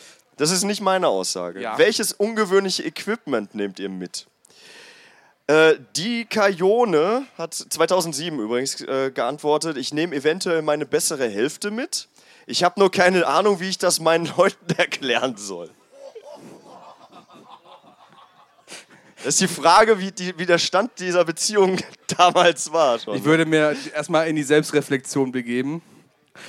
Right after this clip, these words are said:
Speaker 2: und fragen, ob A, das eine Beziehung ist, die ich weiterführen möchte, und B, würde ich ihre, seine bessere Hälfte jetzt mal, ich würde sie gerne, die be-, bessere Hälfte gerne fragen, ob das wirklich so die beste Idee war, mit dem, mit dieser Person zusammenzukommen.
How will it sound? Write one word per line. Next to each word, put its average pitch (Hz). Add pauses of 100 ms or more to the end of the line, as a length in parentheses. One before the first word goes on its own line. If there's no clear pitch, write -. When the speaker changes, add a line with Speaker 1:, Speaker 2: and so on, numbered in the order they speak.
(140)
Speaker 2:
und 131
fragen, 143
ob 147
A, 160 (200)
das 156
eine 151
Beziehung 151
ist, 143
die 139
ich 127
weiterführen 170
möchte, 160
und 170 (160)
B, 165 (760)
würde 156
ich 147 (400)
ihre, 156
seine 160
bessere 160
Hälfte 180
jetzt 156
mal, 147
ich 233
würde 202
sie 175
gerne, 180
die 156
be-, 147 (120)
bessere 160
Hälfte 151
gerne 139
fragen, 139
ob 117
das 131
wirklich 139
so 139
die 127
beste 131
Idee 131
war, 120
mit 117
dem, 117
mit 117
dieser 120
Person 117
zusammenzukommen. 120